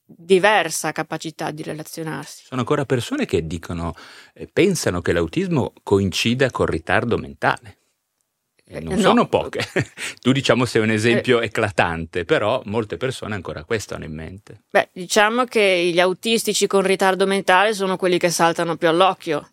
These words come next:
Speaker 2: Certo.
Speaker 1: E quindi si parla ancora di autismo grave per queste persone. Sarebbe più corretto parlare di autismo con ritardo mentale.
Speaker 2: Molto giusto.
Speaker 1: Eh,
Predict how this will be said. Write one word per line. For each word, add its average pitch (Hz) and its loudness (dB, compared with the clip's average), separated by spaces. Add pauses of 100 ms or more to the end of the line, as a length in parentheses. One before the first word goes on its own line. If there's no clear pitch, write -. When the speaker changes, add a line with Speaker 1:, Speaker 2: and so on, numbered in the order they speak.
Speaker 2:
Certo. - -14
Speaker 1:
E 185 -6
quindi 214 2
si - -2
parla 196 4
ancora 202 2
di 180 0
autismo 190 2
grave 175 2
per 175 -4
queste 180 -2
persone. 180 -2
Sarebbe 190 2
più 196 0
corretto 185 2
parlare 180 0
di 156 -2
autismo 160 -4
con 170 -4
ritardo 151 -2
mentale. 151 0
Speaker 2:
Molto 98 -8
giusto. 90 -16 (480)
Speaker 1:
Eh, 170 2